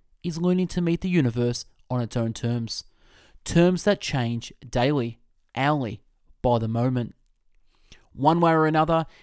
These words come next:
there can only be one alternative at a time to give meaning to life, meaning to the moment.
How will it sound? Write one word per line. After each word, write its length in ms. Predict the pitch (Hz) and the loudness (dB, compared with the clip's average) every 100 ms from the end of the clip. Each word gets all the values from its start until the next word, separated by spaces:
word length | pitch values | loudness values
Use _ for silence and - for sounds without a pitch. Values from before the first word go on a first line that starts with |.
| - | -6
there 100 | 165 | -2
can 160 | 175 170 | 0 2
only 320 | 165 175 185 | 4 4 2
be 340 | - 135 127 - | 2 0 0 -4
one 300 | 120 127 156 | -4 0 2
alternative 600 | 175 - - 120 117 117 | 2 0 0 0 0 -2
at 80 | 117 | -4
a 40 | |
time 400 | - 143 151 156 - _ - | -4 0 2 2 -4 _ -10
to 100 | 196 | -4
give 180 | 196 160 | -2 0
meaning 280 | 127 117 113 | 0 -2 -4
to 120 | 117 | -4
life, 460 | 120 143 139 - _ _ _ _ | 0 0 0 -6 _ _ _ _
meaning 340 | - 127 127 120 | -4 2 2 2
to 120 | 123 | -2
the 80 | 117 | 2
moment. 460 | 139 190 202 185 | 4 4 2 -2